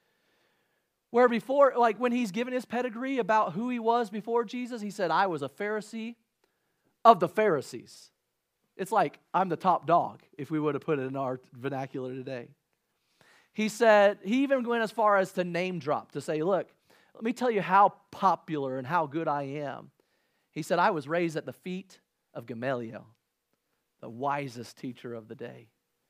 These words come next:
That was Pa-, Pr-, Paul's prideful heart before Jesus. But look at verse number one in this book, Philemon one.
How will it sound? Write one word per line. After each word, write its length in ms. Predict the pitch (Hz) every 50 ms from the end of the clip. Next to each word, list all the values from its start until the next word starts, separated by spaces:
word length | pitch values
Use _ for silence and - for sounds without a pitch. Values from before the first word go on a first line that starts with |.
| _ _ _ _ _ _ _ _ _ _ _ _ -
That 280 | - 180 220 247 - -
was 180 | 226 190 151
Pa-, 260 | - - - - 220 - -
Pr-, 260 | - - 208 226 - -
Paul's 360 | - 214 214 202 180 - - - _ - -
prideful 800 | 254 247 269 269 269 277 269 262 226 165 - _ - 156 135
heart 360 | 117 123 135 123 123 123 -
before 300 | 139 135 - - 151 139
Jesus. 720 | 135 127 139 139 131 131 123 117 117 117 110 _ _ - _ _ _ _ _ _ _ _ _
But 100 | - 151
look 240 | 147 165 214 330 -
at 120 | 220 165
verse 260 | 143 180 180 160 - -
number 220 | 170 147 139 131
one 320 | 131 139 143 139 131 123
in 100 | 117 117
this 140 | 117 117 107
book, 320 | - - 120 113 113 _ _ _ _
Philemon 400 | - 131 123 139 160 170 170 151
one. 240 | 135 131 131 123 127